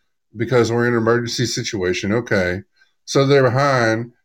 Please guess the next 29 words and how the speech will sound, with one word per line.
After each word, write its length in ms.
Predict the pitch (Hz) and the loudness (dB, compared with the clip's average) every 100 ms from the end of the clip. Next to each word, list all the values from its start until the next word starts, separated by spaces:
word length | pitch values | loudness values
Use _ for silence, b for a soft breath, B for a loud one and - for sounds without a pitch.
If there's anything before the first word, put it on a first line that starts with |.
| - | -8
and 120 | 117 | -2
now 180 | 123 139 | 0 0
people, 680 | 135 147 147 127 120 113 - | 0 -2 0 0 0 0 -2
you 100 | 113 | -2
know, 140 | 107 107 | 0 2
they, 220 | 110 107 101 | 0 0 -4
people 280 | - 139 135 | -6 -4 -2
have 100 | 117 | -2
been 200 | 110 107 | 0 0
laid 280 | 104 113 123 | 2 2 4
off 320 | 104 104 101 | 4 4 2
or 80 | 110 | 0
they 140 | 98 | 0
left, 600 | 90 110 117 95 101 - - _ _ _ _ _ - | 0 2 4 2 0 -12 -20 _ _ _ _ _ -4
um, 500 | 104 101 98 98 98 _ _ | 0 2 2 0 -4 _ _
because 320 | 117 113 104 | -6 0 0
there 100 | 104 | 2
wasn't 300 | 98 101 104 | 2 2 2
enough 260 | 101 98 98 | 2 2 2
work. 440 | 127 127 110 - _ _ _ _ _ _ _ _ _ _ - | 4 4 2 -2 _ _ _ _ _ _ _ _ _ _ -6
But 120 | 123 123 | -4 0
now 280 | 131 175 | 2 2
people 320 | 160 156 143 131 | 0 -4 -4 -2
are 100 | 120 | 0
like, 220 | 117 101 | 0 0
"Well, 180 | 127 151 | 0 -2
we're 120 | 127 | -2
getting 240 | 127 - | -6 -8
paid, 580 | - 143 175 143 139 139 | -4 -2 0 0 -4 -10